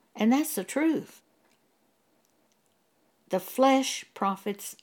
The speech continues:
nothing," says Jesus. "It is the Spirit that quickeneth, makes us alive. The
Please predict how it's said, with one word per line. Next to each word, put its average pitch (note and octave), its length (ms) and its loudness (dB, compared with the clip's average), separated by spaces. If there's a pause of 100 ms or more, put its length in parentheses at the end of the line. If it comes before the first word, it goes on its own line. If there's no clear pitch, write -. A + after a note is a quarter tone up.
nothing," E3 580 -4
says - 380 -4
Jesus. - 600 -10 (840)
"It G3+ 140 6
is G3+ 200 0
the E3 100 -2
Spirit C#4+ 600 2
that - 160 -12
quickeneth, B2+ 500 -8 (180)
makes D3 320 -6
us D3 200 -8
alive. D#3 500 -6 (380)
The G3 160 -4